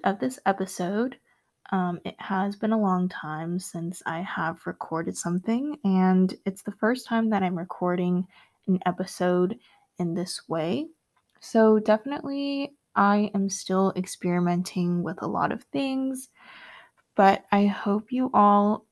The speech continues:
enjoyed listening, and maybe you can even relate to some of the things that I shared today in the podcast, or maybe you have some thoughts of your own.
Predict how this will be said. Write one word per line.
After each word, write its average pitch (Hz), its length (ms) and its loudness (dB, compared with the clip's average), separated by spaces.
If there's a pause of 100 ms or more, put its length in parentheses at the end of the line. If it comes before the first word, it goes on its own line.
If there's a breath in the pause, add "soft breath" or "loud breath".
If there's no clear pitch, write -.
enjoyed 190 720 -2 (100)
listening, 185 680 -2 (540 loud breath)
and 208 480 4
maybe 254 300 0
you 254 180 -2
can 240 160 -4
even 233 260 -2
relate 196 440 2
to 185 460 -2 (520)
some 180 260 -4
of 175 80 -4
the 175 120 -8 (100)
things 175 460 -4
that 156 320 -2 (760 soft breath)
I 185 160 0
shared 170 420 -8
today 160 600 -8
in - 60 -12
the - 80 -10
podcast, 254 840 -2
or 185 460 2 (260 loud breath)
maybe 233 220 -4
you 226 40 -2
have 226 220 -6
some 233 160 -6
thoughts 220 260 -4
of 220 100 -8
your 220 200 -6
own. 233 360 -4